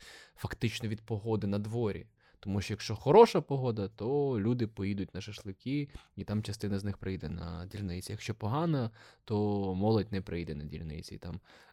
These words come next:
е, багато хто із політичних діячів молився, щоб дощ випав. Та? Але вони не розрахували, е, на жаль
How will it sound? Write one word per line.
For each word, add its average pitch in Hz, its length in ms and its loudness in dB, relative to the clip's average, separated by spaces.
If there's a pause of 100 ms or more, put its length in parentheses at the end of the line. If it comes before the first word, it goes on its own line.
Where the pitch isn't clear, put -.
(140)
е, - 580 -12
багато 101 400 0
хто 110 200 0
із 110 80 0
політичних 104 640 -2
діячів 104 760 2
молився, 117 460 8
щоб 104 200 2
дощ 104 340 10
випав. 90 340 -2
Та? 110 220 -2 (720)
Але 135 920 8
вони 120 200 6
не 143 100 10
розрахували, 131 680 6 (400)
е, 82 340 -6
на 110 140 8
жаль 104 400 2